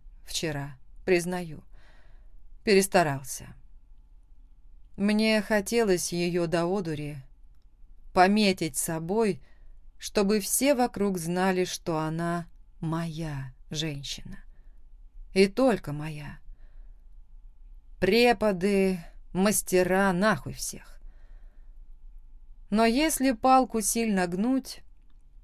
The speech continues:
рано или поздно она сломается.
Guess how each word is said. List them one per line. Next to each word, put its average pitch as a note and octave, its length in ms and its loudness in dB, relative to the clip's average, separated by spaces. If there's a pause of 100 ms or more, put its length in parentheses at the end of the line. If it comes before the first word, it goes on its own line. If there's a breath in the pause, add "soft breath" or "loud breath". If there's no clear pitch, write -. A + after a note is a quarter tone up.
(260)
рано C#4 380 4
или C4+ 280 2
поздно G3 720 0
она E3+ 360 0
сломается. C#3+ 920 -6